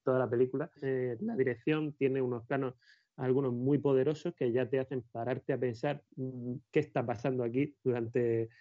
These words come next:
buena parte de la película, y que creo que funcionan bastante bien como pequeñas pausas, pero el, el momento final, justo en la última escena, creo que es el, el gran desenlace, realmente te lleva a plantearte lo que has visto. Y yo creo que el, lo que he visto ha sido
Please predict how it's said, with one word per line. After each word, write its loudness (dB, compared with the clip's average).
buena -2
parte -2
de 0
la -2
película, 0
y 2
que -2
creo -2
que 0
funcionan 0
bastante -2
bien 0
como -6
pequeñas 0
pausas, 0
pero -4
el, -2
el 0
momento 2
final, 0
justo -2
en 4
la 4
última 2
escena, -2
creo 0
que 0
es -8
el, -4
el 2
gran 4
desenlace, 0
realmente 0
te 0
lleva 4
a -2
plantearte -2
lo 0
que 2
has -4
visto. -4
Y 2
yo 4
creo 2
que 0
el, 2
lo 2
que 4
he 4
visto -2
ha -4
sido -2